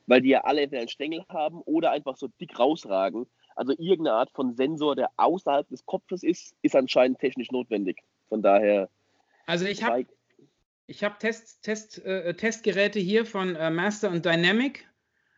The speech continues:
Speaker 2: Ähm, da gibt's tatsächlich so Dinger, die kannst du ins Ohr tun, aber die kommen ein Stück weit raus.
Speaker 1: Ja.
Speaker 2: Äh, genau dasselbe wie bei Samsung.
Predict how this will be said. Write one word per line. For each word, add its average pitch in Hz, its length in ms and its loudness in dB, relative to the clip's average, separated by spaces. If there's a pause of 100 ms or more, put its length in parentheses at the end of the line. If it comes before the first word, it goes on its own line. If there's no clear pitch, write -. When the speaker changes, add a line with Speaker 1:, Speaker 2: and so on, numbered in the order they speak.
Speaker 2:
Ähm, 175 640 -2 (340)
da 175 220 2
gibt's 170 300 -4
tatsächlich 202 460 0
so 196 80 0
Dinger, 190 280 0
die 180 100 -2
kannst 190 240 -4
du 190 60 2
ins 180 140 -2
Ohr 185 200 2
tun, 220 220 -2
aber 185 340 2
die 175 220 -4 (380)
kommen 202 320 2
ein 180 60 -4
Stück 202 280 -6
weit 175 240 0
raus. 175 440 2 (720)
Speaker 1:
Ja. 180 180 2
Speaker 2:
Äh, 180 40 0
genau 190 240 -2
dasselbe 190 420 -2
wie 190 80 -8
bei 175 140 -2
Samsung. 214 680 -4